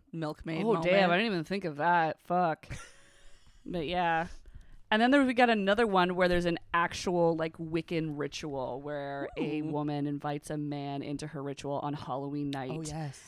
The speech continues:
Speaker 2: And he has to wear, um, uh, like, stag horns.
Speaker 1: Does she kill him, though?
Speaker 2: No, she doesn't
Speaker 1: Damn
Speaker 2: kill him.
Speaker 1: it. That feels like a missed opportunity.
Speaker 2: But I think,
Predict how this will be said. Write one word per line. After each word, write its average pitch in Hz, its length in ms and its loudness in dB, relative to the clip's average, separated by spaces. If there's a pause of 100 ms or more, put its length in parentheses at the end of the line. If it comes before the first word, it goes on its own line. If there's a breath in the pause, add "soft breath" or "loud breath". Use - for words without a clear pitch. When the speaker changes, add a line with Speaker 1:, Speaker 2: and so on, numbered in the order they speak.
(140)
Speaker 2:
And 143 260 -2
he 156 120 -2
has 156 220 -6
to 156 100 -4
wear, 143 500 -2 (100)
um, 135 760 -6 (240)
uh, 143 320 -4
like, 143 160 -8
stag 147 480 -4
horns. 139 600 -6
Speaker 1:
Does 175 100 -10
she - 100 -14
kill 160 240 -10
him, 202 80 -8
though? 240 220 -10 (160)
Speaker 2:
No, 151 260 -4
she 151 140 -10
doesn't 156 140 -6
Speaker 1:
Damn - 80 -8
Speaker 2:
kill 302 180 -2
him. 330 140 4
Speaker 1:
it. - 280 -6
That 233 300 4
feels 180 160 -2
like 160 100 -6
a 160 40 -6
missed 156 220 -8
opportunity. 156 400 -4
Speaker 2:
But 294 100 8
I 311 100 8
think, 403 240 -2